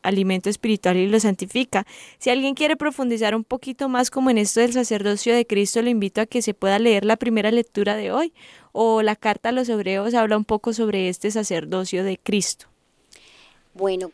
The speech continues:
Speaker 2: cuando, eh, hablamos de esto de perpetuar su presencia, el Señor quiere, eh, lo recordamos la semana pasada, de, en el extremo amor que nos tiene,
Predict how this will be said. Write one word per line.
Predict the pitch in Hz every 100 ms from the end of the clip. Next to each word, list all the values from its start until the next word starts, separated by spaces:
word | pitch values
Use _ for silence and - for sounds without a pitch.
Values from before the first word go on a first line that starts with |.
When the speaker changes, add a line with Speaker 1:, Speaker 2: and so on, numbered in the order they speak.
| -
Speaker 2:
cuando, | 214 214 220 220 220 -
eh, | 226 226 220 -
hablamos | 220 233 226 247
de | 262
esto | 247 -
de | 254 233 - -
perpetuar | 247 233 - 226 - 247 247
su | 269
presencia, | 269 294 247 226 214 208 240 294 _ - _ _
el | - 240
Señor | 240 240 233 - _
quiere, | - 285 294 277 277 -
eh, | 226 226 220 214 208 202 _ _ 233
lo | 233
recordamos | 226 226 226 220 226 262
la | 262
semana | 226 208 214
pasada, | 220 226 214 202
de, | 208 196 165 - 427
en | - 208
el | 214
extremo | 208 - 254 269 269
amor | 262 262
que | 254
nos | 220 208
tiene, | - 202 202